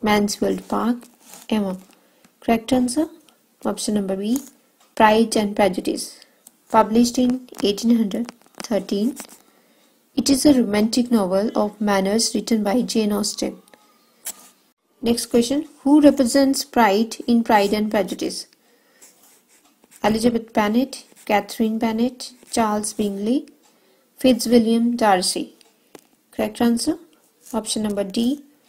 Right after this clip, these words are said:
Fitzwilliam Darcy represents Pride in Pride and Prejudice. Next question, which of the Conrad's novel has a subtitle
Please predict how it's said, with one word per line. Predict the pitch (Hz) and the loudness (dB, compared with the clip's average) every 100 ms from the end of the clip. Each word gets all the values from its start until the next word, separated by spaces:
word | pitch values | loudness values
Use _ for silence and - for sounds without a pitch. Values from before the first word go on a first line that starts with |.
| _ _ _ | _ _ _
Fitzwilliam | 254 240 233 240 226 247 247 - - 202 | 2 2 4 4 6 4 2 -2 -12 -2
Darcy | 220 196 202 - 302 - | 2 2 0 -2 -4 -2
represents | 214 220 190 - 233 233 240 - | -2 -2 -4 -2 0 2 0 -4
Pride | - 214 185 202 | -2 0 0 0
in | 233 | -2
Pride | 240 214 190 185 | -2 -2 -2 -2
and | 233 262 | -4 -2
Prejudice. | 226 190 196 202 - - _ _ _ _ - - _ _ _ _ _ - - - | -2 -2 -2 -4 -6 -18 _ _ _ _ -16 -16 _ _ _ _ _ -20 -18 -2
Next | 233 226 | 0 0
question, | - 214 233 302 - - | 0 0 2 -2 -4 0
which | 233 240 | 2 4
of | 233 | 4
the | 233 | 2
Conrad's | 233 214 214 240 240 | 2 2 6 6 6
novel | 226 196 185 285 | 2 2 2 0
has | - 214 | 0 0
a | 214 | 0
subtitle | 214 190 - 190 190 240 294 | 0 0 2 2 2 0 -2